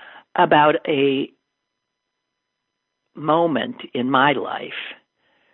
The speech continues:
where I felt an ex-,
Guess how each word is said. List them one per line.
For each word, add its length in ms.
where 680
I 600
felt 380
an 320
ex-, 260